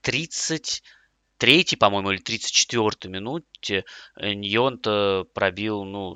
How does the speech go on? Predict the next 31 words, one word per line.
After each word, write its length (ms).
из 300
не 180
очень 260
опасной 380
позиции, 420
из 220
штрафной, 680
но 460
с 340
лету 540
и 380
высоко. 720
Лидс 360
еще 400
не 180
начал 380
высоко 340
прессинговать 560
в 40
первом 200
тайме, 240
но 140
он 120
стал 320
большими 540
силами 360
ходить 400
вперед. 560
И 120
в 60
результате 720